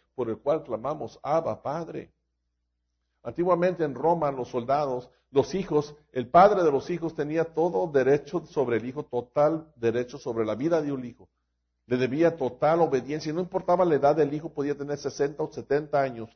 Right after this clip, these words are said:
El padre tenía la autoridad sobre el hijo de su vida, lo podía mandar a matar si quería golpearlo. Todo lo que tenía el hijo era, le pertenecía a él, no importaba qué, qué edad tenía.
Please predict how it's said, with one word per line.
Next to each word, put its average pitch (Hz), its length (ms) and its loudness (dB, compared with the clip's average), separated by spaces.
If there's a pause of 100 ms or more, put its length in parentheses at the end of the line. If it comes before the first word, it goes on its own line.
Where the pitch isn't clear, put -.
(320)
El 113 180 -2
padre 139 600 2 (100)
tenía 120 300 -4
la 139 140 -2
autoridad 123 680 -2
sobre 143 320 -6
el 110 100 -8
hijo 123 220 -10
de 127 140 -4
su 101 160 -16
vida, 135 320 -4
lo 143 120 -12
podía 127 220 -6
mandar 139 260 -4
a 160 40 -6
matar 127 340 -4
si - 140 -18
quería 127 340 -6
golpearlo. 123 800 -4 (460)
Todo 165 160 8
lo 170 100 4
que 147 100 -6
tenía 131 280 -4
el 135 100 -6
hijo 135 180 -4
era, 123 380 0
le 113 120 0
pertenecía 107 680 -4
a 123 40 -6
él, 135 180 -6
no 147 80 -10
importaba 143 520 -4
qué, 147 360 -10
qué 147 100 -10
edad 143 260 -6
tenía. 127 400 -14